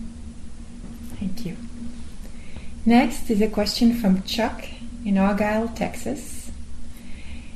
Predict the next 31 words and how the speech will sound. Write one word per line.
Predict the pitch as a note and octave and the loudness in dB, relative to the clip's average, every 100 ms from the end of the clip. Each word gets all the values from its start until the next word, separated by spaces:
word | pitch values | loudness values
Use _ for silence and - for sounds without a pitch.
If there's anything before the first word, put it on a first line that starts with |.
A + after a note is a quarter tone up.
| - | -2
"Thank | - B3+ C4 | 6 6 8
you | C4 | 8
for | A#3 | 8
this | G#3+ G#3 | 8 4
opportunity | G#3 G3+ B3 A#3 G#3+ | 2 6 10 12 12
to | G3 | 10
ask | F#3+ F#3+ - | 10 8 4
questions. | A#3+ A#3 - F3+ D#3 D#3 - - - - - - | 4 4 4 0 0 -4 -6 -10 -10 -12 -12 -2
I | G3+ | 4
have | G#3 F#3 | 6 8
listened | A3 A#3 A#3+ A3+ A3 - | 6 6 6 6 6 2
for | G3 | 4
a | F3+ | 6
long | F3 G3 G3+ G3+ | 6 8 6 4
time | G3+ G3+ F3+ F3 F3 | 2 4 4 4 2
and | F3 | 2
have | F3 E3+ | 0 2
many, | F3+ F#3 F#3 - - - - - - - - | 6 8 6 4 -4 -10 -12 -12 -12 -12 -4
but | - A3 | 4 6
I | A3+ | 6
think | - C4+ C4 | 6 8 8
this | G#3+ G#3 - | 6 2 2
one | G3+ F3 F3 | 4 4 6
gets | F#3+ F#3+ | 4 2
to | - G3 | -2 2
the | F#3+ | 4
root | F#3 A#3 C4 - - - - | 6 4 4 -2 -10 -8 -2
of | F3 F3 | 2 4
most | G3+ A3 F3+ | 4 2 -4
of | D3+ | -4
them. | - F#3+ | -4 -4